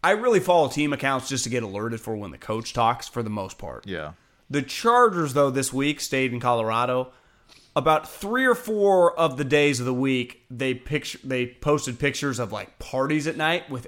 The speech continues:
Speaker 1: everyone wearing Chargers gear. It's like, guys, I don't believe this for a fucking second. You're in, uh, the middle of Colorado, and there are f-, three hundred twenty-five people wearing Antonio Gate jerseys. Like, I, this is staged.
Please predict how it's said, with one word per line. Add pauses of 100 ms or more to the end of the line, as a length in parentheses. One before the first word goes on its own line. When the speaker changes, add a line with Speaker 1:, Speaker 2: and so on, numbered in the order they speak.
(120)
Speaker 1:
everyone
wearing
Chargers
gear. (360)
It's
like,
guys, (840)
I
don't
believe
this
for
a
fucking
second.
You're
in,
uh,
the
middle
of
Colorado, (220)
and
there
are
f-, (600)
three
hundred
twenty-five
people
wearing
Antonio
Gate
jerseys.
Like,
I,
this
is
staged.